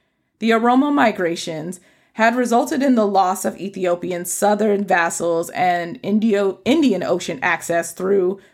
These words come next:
what is now present-day Kenya by the sixteen thirties,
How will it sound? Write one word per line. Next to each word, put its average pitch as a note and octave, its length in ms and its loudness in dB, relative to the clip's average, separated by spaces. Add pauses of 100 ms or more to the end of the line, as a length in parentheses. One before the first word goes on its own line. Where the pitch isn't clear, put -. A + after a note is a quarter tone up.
what G3+ 180 2
is G3 160 -4
now F3 180 0
present-day D#3+ 540 -6
Kenya - 580 -4
by E3 160 0
the E3+ 80 -10
sixteen E3+ 460 -10
thirties, F#3 560 -2